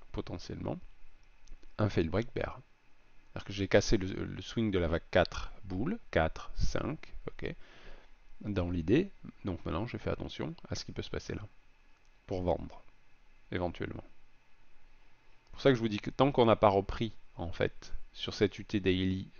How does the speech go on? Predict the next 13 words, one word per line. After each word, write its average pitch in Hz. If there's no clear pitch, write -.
cette -
zone-là, 90
repris 107
et 101
pullback, -
ben, 92
vous 104
exposez 95
à 98
un 110
retracement 98
plus 160
profond. -